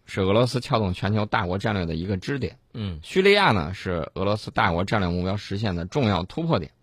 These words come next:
Speaker 2: 一个是支撑，一个是战略支点，一个是突-，重要突破点。
Speaker 1: 对。
Speaker 2: 所以这三个地方对俄罗斯来说呢是丢不起的。
Speaker 1: 对。
Speaker 2: 嗯。
Speaker 1: 丢了之后战略影响非常大，你就很难再南进了。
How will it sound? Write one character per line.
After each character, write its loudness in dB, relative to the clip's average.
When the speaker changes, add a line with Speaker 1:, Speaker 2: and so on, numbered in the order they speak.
Speaker 2:
一 -2
个 2
是 0
支 -4
撑， 0
一 -8
个 -6
是 -8
战 0
略 0
支 -4
点， -2
一 -8
个 -6
是 -4
突-， -14
重 0
要 0
突 -8
破 4
点。 -4
Speaker 1:
对。 4
Speaker 2:
所 0
以 2
这 0
三 2
个 2
地 4
方 4
对 4
俄 4
罗 8
斯 4
来 6
说 2
呢 4
是 0
丢 2
不 0
起 -10
的。 -10
Speaker 1:
对。 6
Speaker 2:
嗯。 0
Speaker 1:
丢 8
了 6
之 2
后 4
战 4
略 2
影 2
响 0
非 2
常 -2
大， -2
你 -8
就 4
很 2
难 2
再 8
南 2
进 2
了。 -6